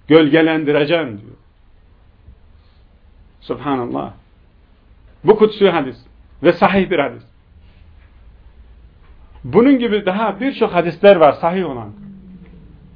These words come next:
Bir hadis daha söyleyeyim. Bildiğiniz hadis ama tazelensin inşallah. Buhari ve Müslim'in rivayet ettiği bir hadis.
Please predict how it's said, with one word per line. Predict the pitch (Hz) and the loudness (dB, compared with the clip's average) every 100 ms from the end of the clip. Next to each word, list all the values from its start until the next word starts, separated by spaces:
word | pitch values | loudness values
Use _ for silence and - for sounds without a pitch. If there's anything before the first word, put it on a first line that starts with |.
| - - | -20 -12
Bir | 160 262 | -2 2
hadis | 226 208 196 | 2 0 0
daha | 202 214 | 0 2
söyleyeyim. | 214 190 160 139 110 - - | 0 -2 -2 -4 -6 -12 -4
Bildiğiniz | 202 190 233 247 190 | -2 0 -2 -2 -4
hadis | 196 214 | -4 -4
ama | 202 196 165 | -4 -4 -2
tazelensin | 175 175 180 175 170 196 | -2 -2 -2 -2 -4 -6
inşallah. | 156 - 139 127 117 - - _ - - - _ - - _ _ - - - - - _ - - - _ _ - - _ _ _ - | -6 -6 -8 -10 -16 -20 -20 _ -20 -20 -20 _ -20 -20 _ _ -20 -20 -20 -20 -20 _ -20 -20 -20 _ _ -20 -20 _ _ _ -6
Buhari | 151 190 247 254 | 0 4 4 2
ve | 220 | -2
Müslim'in | 208 196 214 208 | -4 -6 -6 -2
rivayet | 185 190 | -2 -2
ettiği | 190 180 185 | -4 -8 -6
bir | 170 | -4
hadis. | 156 143 | -6 -8